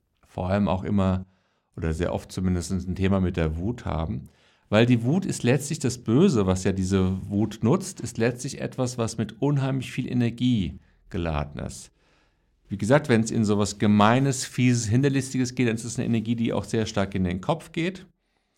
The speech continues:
Wenn das etwas Gewaltvolles ist, ist es eine Energie, die sehr stark in den Körper geht.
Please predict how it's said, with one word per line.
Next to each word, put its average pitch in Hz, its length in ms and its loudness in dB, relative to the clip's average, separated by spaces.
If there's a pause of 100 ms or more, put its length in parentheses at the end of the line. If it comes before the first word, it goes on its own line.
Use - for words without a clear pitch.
(400)
Wenn 95 220 2
das 101 220 0
etwas 98 680 -2
Gewaltvolles 120 640 2
ist, 117 180 -10
ist 117 140 -10
es - 120 -10
eine 107 100 -2
Energie, 113 300 -2
die 107 120 0
sehr 101 180 0
stark 98 200 -6
in 95 80 -2
den 90 140 -2
Körper 123 400 -2
geht. 143 300 -4